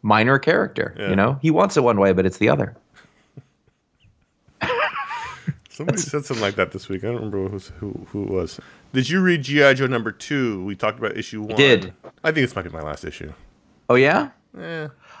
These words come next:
Speaker 1: I'm having a bit of a hard time, I guess, o-, orienting myself with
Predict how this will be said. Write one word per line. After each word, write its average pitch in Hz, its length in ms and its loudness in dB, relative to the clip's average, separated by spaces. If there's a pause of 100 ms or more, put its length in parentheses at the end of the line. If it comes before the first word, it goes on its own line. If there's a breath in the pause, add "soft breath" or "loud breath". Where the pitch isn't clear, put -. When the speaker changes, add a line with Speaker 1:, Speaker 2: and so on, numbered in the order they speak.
(140 loud breath)
Speaker 1:
I'm 220 120 0
having 277 260 0
a - 20 -2
bit 202 240 0
of 196 80 2
a 196 60 4
hard 185 180 2
time, 185 160 2
I 165 60 2
guess, 156 240 2
o-, - 480 -8
orienting 143 520 6
myself 139 480 4
with 107 320 2